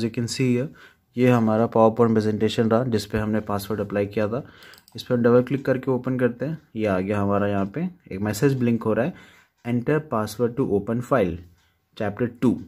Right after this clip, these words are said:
dot P P T X। pptx is the extension file name of PowerPoint presentation। तो हम यहाँ पे password डालेंगे वन टू थ्री फ़ोर फ़ाइव and we'll click enter or we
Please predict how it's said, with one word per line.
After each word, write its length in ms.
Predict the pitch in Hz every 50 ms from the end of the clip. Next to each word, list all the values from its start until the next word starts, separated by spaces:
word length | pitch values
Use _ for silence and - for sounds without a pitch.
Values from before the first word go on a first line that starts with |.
| - _ _ -
dot 200 | 101 107 113 135 135 - - 113
P 60 | 104 - 120
P 80 | 113 92 101
T 80 | 101 95
X। 400 | 95 95 - - - - - - - _ _
pptx 600 | - 110 110 - 113 101 117 120 120 117 113 -
is 100 | 110 107
the 140 | 107 120 113
extension 680 | - - 101 - - - 131 131 127 127 - 139 135
file 300 | 135 - 117 104 107 107 104
name 200 | 104 101 101 120 147
of 100 | 143 -
PowerPoint 500 | 110 101 98 95 95 - 127 170 185 -
presentation। 640 | - 110 98 98 92 87 87 87 85 - 98 92 95 - - - - - - _ -
तो 60 | 120
हम 80 | 113
यहाँ 160 | 113 113 113 113
पे 240 | - 123 127 135
password 400 | 135 - 120 107 101 - 127 117
डालेंगे 360 | 110 113 113 113 117 120 131 123
वन 360 | 107 101 104 110 139 170 165
टू 400 | 165 - - 117 113 110 110 104
थ्री 400 | - - - 104 117 143 180 175
फ़ोर 540 | - - - - 104 101 107 165 170 - -
फ़ाइव 440 | - - 104 101 123 175 202 196 - - - - - _ _ _ -
and 140 | 107 107 107
we'll 220 | 110 107 107 - -
click 200 | 151 156 151 - -
enter 420 | 120 117 120 127 127 175 185 190 180 -
or 120 | 110 110 107
we 80 | 110